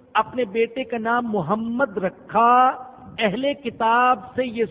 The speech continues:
سن کر کہ آخری نبی جو آئے گا تو اس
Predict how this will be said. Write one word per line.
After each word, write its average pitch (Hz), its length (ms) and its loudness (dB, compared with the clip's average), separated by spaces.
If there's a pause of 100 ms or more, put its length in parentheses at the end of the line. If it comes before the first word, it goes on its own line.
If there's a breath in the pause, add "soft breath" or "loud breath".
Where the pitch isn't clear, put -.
(140)
سن 349 340 4
کر 220 120 -4 (640)
کہ 170 160 -8
آخری 180 360 -2
نبی 185 260 -8
جو 190 180 0
آئے 151 240 0
گا 196 260 0 (320)
تو 180 120 -6
اس 190 100 -2